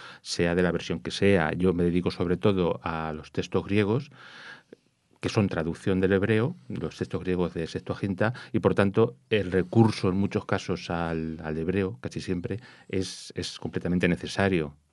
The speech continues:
¿eh? Pero para cualquier otra versión, siempre la luz, mucha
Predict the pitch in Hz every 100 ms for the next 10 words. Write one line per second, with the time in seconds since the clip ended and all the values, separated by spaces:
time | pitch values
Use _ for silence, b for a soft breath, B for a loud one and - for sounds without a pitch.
0 | - 104 123 B - 90 85 80 85 78
1 | 101 95 92 95 95 92 - 110 117 127
2 | B B B B _ - 117 110 95 113
3 | 127 - - _ _ - _ _ _ -
4 | 85 85 104 107 - - - 95 90 90